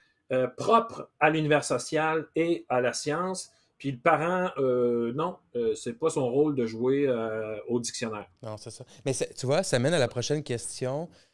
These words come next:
Speaker 2: de, euh, je vais pas me tromper, monsieur ou madame, euh, Alwaki. « J'espère comprendre ce qu'ils disent en raison de son importance. Malheureusement, je suis encore un débutant dans l'apprentissage du français. » Donc peut-être qu'il parle de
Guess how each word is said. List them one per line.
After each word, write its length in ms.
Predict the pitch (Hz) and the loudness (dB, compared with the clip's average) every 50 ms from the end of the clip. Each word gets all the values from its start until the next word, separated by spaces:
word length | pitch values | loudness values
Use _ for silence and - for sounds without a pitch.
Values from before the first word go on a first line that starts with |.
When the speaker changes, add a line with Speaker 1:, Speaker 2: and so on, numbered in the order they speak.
| _ _ _ _ 107 | _ _ _ _ -8
Speaker 2:
de, 600 | 117 120 117 117 117 117 117 120 120 120 120 127 - - _ _ _ _ _ - | -4 -2 0 0 0 0 0 0 0 -2 -2 -4 -6 -10 _ _ _ _ _ -18
euh, 800 | 127 120 117 117 113 113 113 113 113 113 110 110 113 113 113 113 107 107 - | -14 -14 -12 -12 -10 -10 -10 -10 -10 -10 -12 -12 -12 -12 -14 -14 -16 -16 -14
je 60 | 110 | -12
vais 60 | 120 110 | -10 -6
pas 100 | 143 143 | -6 -6
me 60 | 139 | -6
tromper, 420 | - - - 117 110 98 135 139 | -8 -10 -10 -10 -8 -8 -8 -8
monsieur 260 | 131 127 117 - - | -8 -8 -8 -6 -4
ou 60 | 165 135 | -4 -2
madame, 320 | 120 120 127 131 131 120 | 0 0 0 0 0 0
euh, 160 | 117 113 113 - | 0 0 -2 0
Alwaki. « 640 | - 120 120 117 117 113 - - - 143 165 196 - - - - - - - - - _ | 0 0 0 2 0 -2 -4 -6 -10 -12 -12 -12 -16 -20 -20 -20 -20 -20 -20 -20 -20 _
J'espère 460 | - - 139 135 - - 185 185 190 - | -10 -6 -6 -4 0 2 2 2 2 0
comprendre 460 | - 147 135 - - 151 170 175 - | 0 -2 0 0 0 0 0 0 0
ce 80 | - | -2
qu'ils 260 | 131 - - 123 113 110 | -4 -2 -2 -4 -4 -2
disent 400 | 104 123 131 147 160 165 139 131 | -2 -2 -2 -2 -2 -2 -2 0
en 140 | 120 117 | 0 0
raison 340 | 110 113 113 113 107 123 135 | 2 0 0 0 0 -2 -2
de 60 | 135 | -2
son 180 | - - 127 117 | -2 -2 -2 -2
importance. 720 | 117 113 - 117 110 - - - 127 139 156 170 156 - - | -2 -2 -2 -4 -6 -4 -4 -4 -4 -4 -4 -6 -8 -4 -2
Malheureusement, 720 | 127 131 143 143 127 131 123 117 110 120 127 135 151 170 | 0 2 2 4 4 2 0 0 -2 -4 -4 -2 -2 -4
je 100 | 160 - | -4 -2
suis 80 | - 139 | 0 0
encore 280 | 117 113 - 160 147 | 0 0 0 -2 -2
un 120 | 131 117 110 | -2 -2 -2
débutant 520 | 101 110 135 131 120 123 - - 147 160 | -4 -4 -4 -4 -4 -6 -4 -4 -4 -2
dans 100 | 165 135 | 0 0
l'apprentissage 640 | 113 113 110 - 113 117 113 - - 147 156 160 135 | 0 0 -2 -2 -4 -4 -4 -4 -4 -4 -4 -4 -6
du 100 | 117 117 | -8 -10
français. » 500 | 113 - - 120 113 110 - - 120 - - - - - - - | -10 -8 -6 -4 -4 -4 -4 -6 -8 -10 -12 -14 -20 -20 -12 -8
Donc 100 | - 120 | -6 -2
peut-être 220 | - 143 196 220 214 | 0 2 0 0 0
qu'il 80 | - | 2
parle 200 | - 160 165 165 | 2 4 4 4
de 240 | 135 131 123 120 - | 4 2 2 2 0